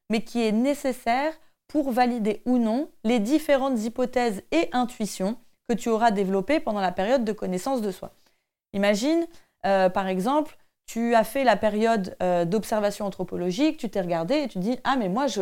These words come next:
je ressens vraiment un truc très, très, très, très, très particulier, euh, quand, euh, je fais des choses manuelles. Quand je fais la cuisine, quand je fais de la couture, euh, quand, euh,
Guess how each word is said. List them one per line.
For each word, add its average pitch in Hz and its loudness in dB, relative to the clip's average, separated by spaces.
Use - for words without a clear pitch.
je 175 -2
ressens 196 -2
vraiment 294 0
un 226 -2
truc - -6
très, 269 -4
très, 247 -6
très, 226 -8
très, 220 -12
très 254 -10
particulier, 190 -6
euh, 185 4
quand, 254 0
euh, 185 4
je 185 -2
fais 285 0
des 214 0
choses 262 0
manuelles. 185 -2
Quand 226 -2
je - -6
fais 214 0
la 165 2
cuisine, 254 -2
quand 240 0
je 220 -6
fais 226 -4
de 180 -4
la 170 -2
couture, 269 -4
euh, 175 2
quand, 240 4
euh, 190 6